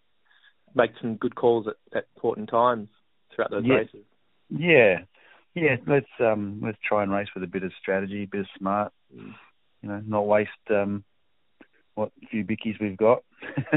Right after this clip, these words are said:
Speaker 1: Mm. Yeah, keep 'em all there for the last, last little bit of that stage and that last day and when we need 'em.
Speaker 2: Mm. Yeah, all the important parts, that's right, yeah.
Speaker 1: Mm.
Speaker 2: Uh, well, looking forward to it.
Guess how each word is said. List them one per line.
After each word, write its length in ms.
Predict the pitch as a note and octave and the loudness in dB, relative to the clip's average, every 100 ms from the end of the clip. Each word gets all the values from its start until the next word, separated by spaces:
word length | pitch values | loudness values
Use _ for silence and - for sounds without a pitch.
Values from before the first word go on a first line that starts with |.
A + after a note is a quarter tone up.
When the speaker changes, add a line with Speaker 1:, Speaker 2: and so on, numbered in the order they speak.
| - | 2
Speaker 1:
Mm. 220 | A3+ G#2 - _ - - _ _ _ - _ | 0 -2 -16 _ -20 -20 _ _ _ -20 _
Yeah, 200 | A#2+ A2+ - - - - - | -8 -8 -8 -16 -18 -18 -2
keep 180 | C3 B2+ | -2 2
'em 80 | A#2 | 4
all 120 | A2+ | 4
there 220 | A2 G#2+ G#2 | 6 4 2
for 60 | G#2 | -2
the 100 | G#2 | 2
last, 300 | G#2 G#2 - _ _ | 4 2 0 _ _
last 260 | G#2 G#2+ A2 | -8 -8 -10
little 100 | G#2+ | -12
bit 100 | G#2 | -8
of 60 | G#2 | -6
that 140 | - _ | -8 _
stage 340 | G#2+ G2 G2 F#2+ | -6 -6 -6 -10
and 140 | F#2+ | -12
that 140 | F#2+ | -8
last 280 | G#2 G2 - | -4 -4 -6
day 320 | G2 F#2+ G2+ F#2 | -8 -6 -8 -10
and 160 | F#2+ _ | -16 _
when 140 | A2 G2+ | -4 -2
we 60 | |
need 160 | G2 G#2 | -2 2
'em. 400 | E3+ A2 F2 F#2 _ _ - | 2 0 -4 -12 _ _ 0
Speaker 2:
Mm. 40 | C#3+ | 4
Yeah, 140 | A#2 | 6
all 100 | G#2+ | 6
the 60 | G#2 | 2
important 400 | G2 G2+ F#2+ F#2+ | -2 -2 -2 -4
parts, 260 | F#2+ F#2 - | -4 -4 -8
that's 120 | - - | -14 -4
right, 240 | F2+ F2 - | -2 -2 -4
yeah. 220 | G2 F#2+ | -8 -8
Speaker 1:
Mm. 80 | G#2 - _ _ _ _ _ _ | -8 -14 _ _ _ _ _ _
Speaker 2:
Uh, 300 | G2+ F#2 F#2 G#2+ | -14 -12 -12 -4
well, 260 | C3+ C3 C3+ | -2 0 -2
looking 220 | C3+ B2+ | -2 0
forward 220 | B2 A2+ | 2 2
to 100 | - | 0
it. 140 | - | -4